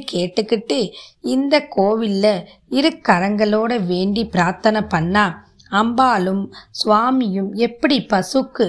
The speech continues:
நற்கதி கொடுத்தாங்களோ நமக்கும் அப்படி கொடுப்பாங்கன்னு சொல்லி இத்துடன் இந்த பதிவை நிறைவு செய்து கொள்கிறேன். மீண்டும் மற்றும் ஒரு பதிவில் சந்திப்போம். வாழ்க வளமுடன்.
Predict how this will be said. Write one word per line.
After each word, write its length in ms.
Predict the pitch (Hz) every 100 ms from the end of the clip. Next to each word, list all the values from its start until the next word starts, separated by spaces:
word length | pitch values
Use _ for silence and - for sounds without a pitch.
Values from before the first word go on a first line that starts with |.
| 175
நற்கதி 540 | 190 208 208 254 226
கொடுத்தாங்களோ 800 | 220 180 170 - 214 220 233 254 208 - _ -
நமக்கும் 560 | 247 269 277 294 226
அப்படி 280 | 180 180 208
கொடுப்பாங்கன்னு 720 | 208 190 190 240 226 226 226
சொல்லி 360 | - 180 190 240 180 - _ -
இத்துடன் 560 | 254 294 - 285 233 185
இந்த 240 | 202 220 254
பதிவை 420 | 208 170 180 185
நிறைவு 360 | 180 190 233 254
செய்து 340 | 254 175 170
கொள்கிறேன். 600 | 175 - 180 180 190 190 202 - - _
மீண்டும் 500 | 202 208 202 202 202
மற்றும் 420 | 214 214 277 277
ஒரு 160 | 226 175
பதிவில் 500 | 185 175 185 202 196
சந்திப்போம். 600 | 208 190 202 202 208 196 202 - _ _ -
வாழ்க 560 | 190 196 208 220 226 302 403 _ _ -
வளமுடன். 580 | 175 170 170 165 156 165